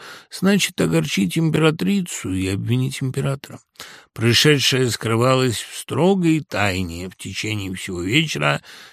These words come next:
никто не обмолвился словом во время праздника, да и сегодня утром при дворе незаметно никаких признаков огорчения.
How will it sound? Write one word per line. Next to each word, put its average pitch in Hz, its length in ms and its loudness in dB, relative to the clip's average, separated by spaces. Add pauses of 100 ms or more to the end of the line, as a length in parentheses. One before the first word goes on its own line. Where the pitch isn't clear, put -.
никто 233 560 6
не 254 140 4
обмолвился 208 800 2
словом 147 420 -2
во 117 140 -4
время 104 360 -4
праздника, 156 640 0
да 117 120 -4
и 110 80 -2
сегодня 196 480 -2
утром 180 400 -2
при 135 140 -4
дворе 120 280 -2
незаметно 117 540 -2
никаких 185 640 -2
признаков 110 540 -6
огорчения. 101 760 -8